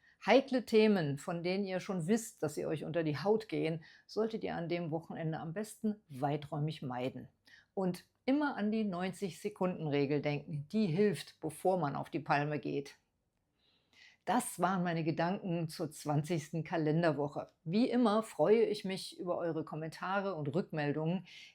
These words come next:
wie sich die Konstellationen für euch persönlich auswirken. Und vergesst nicht, euer Sternzeichen und euren Aszendenten dabei zu nennen, damit alle was davon haben. Oder kommt in meine Sterne-Community.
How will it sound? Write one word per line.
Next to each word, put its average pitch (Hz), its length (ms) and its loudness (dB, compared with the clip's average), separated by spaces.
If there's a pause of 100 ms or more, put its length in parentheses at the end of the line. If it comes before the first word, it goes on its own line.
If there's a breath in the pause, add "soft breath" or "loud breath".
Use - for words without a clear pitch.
wie 180 100 -2
sich 180 160 -4
die - 100 -14
Konstellationen 170 880 -2
für - 240 -6
euch 151 260 -6
persönlich 156 640 0
auswirken. 156 640 -2 (300 loud breath)
Und 185 140 -4
vergesst 214 420 4
nicht, 240 380 0 (240 soft breath)
euer 190 220 0
Sternzeichen 180 760 -2
und 156 120 -6
euren 165 300 -6
Aszendenten 156 680 -6
dabei 143 340 -2
zu 143 180 -8
nennen, 143 480 -2 (640 loud breath)
damit 165 480 0
alle 185 240 4
was 147 180 4
davon 143 320 -2
haben. 135 400 -6 (160)
Oder 240 420 2 (220)
kommt 247 260 -2
in 233 140 0
meine 220 220 4
Sterne-Community. 180 1200 0